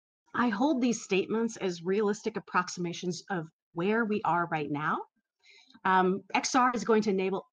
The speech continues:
unprecedented access to healthcare and wellness.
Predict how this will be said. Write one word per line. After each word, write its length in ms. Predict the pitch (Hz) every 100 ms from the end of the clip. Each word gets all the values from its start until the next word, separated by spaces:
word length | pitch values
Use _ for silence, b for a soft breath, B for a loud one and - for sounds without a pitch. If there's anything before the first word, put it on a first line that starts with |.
| -
unprecedented 800 | 311 311 - 285 277 247 233 220
access 640 | 208 220 - 247 226 - - b -
to 40 |
healthcare 380 | 208 208 202 196
and 100 | 180
wellness. 520 | 175 247 277 285 -